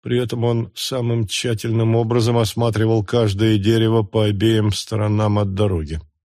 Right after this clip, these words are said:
Взгляд его был направлен немного вверх.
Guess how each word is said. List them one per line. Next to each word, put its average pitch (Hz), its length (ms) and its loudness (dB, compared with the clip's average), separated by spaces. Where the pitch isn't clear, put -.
Взгляд 120 480 -2
его 139 220 2
был 135 220 2
направлен 131 680 2
немного 127 600 2
вверх. 110 880 -2